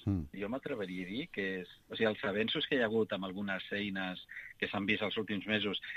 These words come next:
Speaker 2: i sobretot s'han vist o, o han arribat al públic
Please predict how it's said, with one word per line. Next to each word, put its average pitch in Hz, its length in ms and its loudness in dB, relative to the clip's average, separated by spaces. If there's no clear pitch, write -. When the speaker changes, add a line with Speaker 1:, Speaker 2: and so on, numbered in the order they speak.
Speaker 2:
i 120 60 0
sobretot 113 400 6
s'han 127 200 4
vist 123 320 2
o, 113 240 2
o 110 140 4
han 127 120 6
arribat 123 420 2
al 107 100 -2
públic 123 520 -4